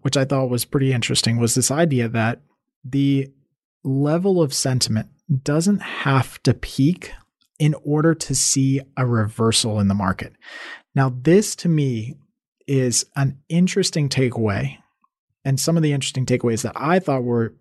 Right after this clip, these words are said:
pretty profound that we've talked about before, especially on the daily podcast where we talked about sentiment about two and a half years ago. We talked about this on there. But this idea that when stocks and markets reverse, it doesn't have to come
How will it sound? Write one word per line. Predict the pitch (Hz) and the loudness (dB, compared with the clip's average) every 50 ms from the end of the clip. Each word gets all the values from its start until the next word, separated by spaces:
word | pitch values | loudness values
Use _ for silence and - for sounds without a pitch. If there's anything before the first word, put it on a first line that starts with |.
| _ _ | _ _
pretty | - - 214 226 | -4 -2 0 0
profound | 202 - 160 135 - 151 139 131 131 120 | 2 2 0 0 0 0 -2 0 -2 0
that | 120 | 0
we've | 120 117 | -2 -2
talked | - - 123 123 - | 0 0 -2 0 0
about | 127 117 107 107 - | 0 0 0 0 0
before, | - - - - 202 196 147 104 113 - - - - - - - - - - _ _ _ _ _ | -2 -4 0 0 2 2 2 0 -4 -8 -12 -18 -20 -20 -20 -20 -20 -20 -20 _ _ _ _ _
especially | - - 160 - - 165 | -4 0 0 2 2 2
on | 143 135 | 0 -2
the | 123 | -2
daily | 113 127 127 127 131 131 | -2 0 0 2 2 0
podcast | - - - 123 123 - 120 120 117 - | 0 -2 -2 -2 0 0 0 0 0 0
where | - 120 | -2 -2
we | 117 | -2
talked | - - 123 117 - | -2 -2 -2 0 0
about | 120 117 113 - | 0 0 0 0
sentiment | - 123 123 120 117 117 117 117 117 113 - | 0 0 2 2 2 0 0 -2 -4 -6 -4
about | - 120 117 113 - | 0 0 0 0 0
two | - - | 0 2
and | 139 127 | 2 2
a | 113 | 2
half | 110 110 104 | 0 -2 -4
years | - 120 151 160 143 | 0 0 2 2 2
ago. | 127 110 107 | 2 0 -2
We | 107 | -4
talked | - - 123 117 - | -4 -4 -4 -4 -2
about | 123 120 113 - | -2 -2 -2 -2
this | - 117 113 - | -2 0 0 0
on | 123 117 120 | 0 0 -2
there. | 120 127 135 120 113 - - - - - - - - - _ _ - | 0 0 0 0 -2 -4 -8 -14 -20 -20 -20 -20 -20 -20 _ _ 0
But | 160 156 | 0 2
this | 160 165 156 - | 2 0 0 0
idea | 180 208 226 190 160 156 156 | 0 0 0 2 2 2 2
that | 139 135 127 113 | 2 0 -2 -4
when | 123 131 143 156 175 190 202 202 202 196 175 - _ _ _ _ _ _ _ _ _ _ _ | -6 -4 -2 0 0 2 2 2 2 0 -2 -6 _ _ _ _ _ _ _ _ _ _ _
stocks | - - - - 143 131 135 135 135 - - - | -4 -4 0 0 2 2 2 0 0 -2 -2 -2
and | 127 123 | 0 0
markets | 123 117 117 113 - 120 110 - - | 0 0 0 0 0 0 0 0 0
reverse, | 117 110 117 151 185 185 135 110 - - - - _ _ _ - | -2 -2 -2 0 0 0 0 -2 -4 -6 -6 -8 _ _ _ -6
it | - 143 - | -6 -4 -2
doesn't | - 160 180 185 226 220 202 | 0 0 0 0 0 -2 -4
have | - - - - 156 - - | -6 -6 -2 -2 -2 0 0
to | - 139 | -2 -4
come | - - - - 160 151 135 123 113 110 131 - | -4 -6 -6 -2 0 0 0 0 -2 -4 -6 -8